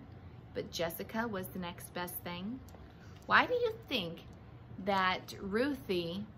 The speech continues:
has Jessica in her life? And maybe she's lonely. She doesn't have any other children to play with at her house. Maybe she doesn't have any neighbors she can go out and play with.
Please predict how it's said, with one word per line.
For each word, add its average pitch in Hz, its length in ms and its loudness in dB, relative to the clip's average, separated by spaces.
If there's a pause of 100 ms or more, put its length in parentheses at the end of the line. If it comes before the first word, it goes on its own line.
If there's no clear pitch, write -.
(1080)
has 202 420 4
Jessica 180 720 -2
in 170 100 -4
her 175 180 -6
life? 170 260 -6 (4000)
And 269 120 0
maybe 262 280 0
she's - 360 -4
lonely. 190 460 -2 (880)
She - 140 -10
doesn't 202 240 -4
have 202 220 -2
any 202 160 0
other 196 180 -2
children 202 380 -2
to 208 60 -2
play 190 220 -4
with 214 180 -4
at 202 120 -2
her 185 140 -2
house. 180 560 -6
Maybe 196 240 -2
she - 120 -8
doesn't 214 260 -2
have 202 200 0
any 196 140 0
neighbors 175 500 -4
she 262 100 -6
can 254 180 -4
go 262 120 -4
out 269 160 2
and 262 180 -8
play 277 140 -6
with. 320 200 -8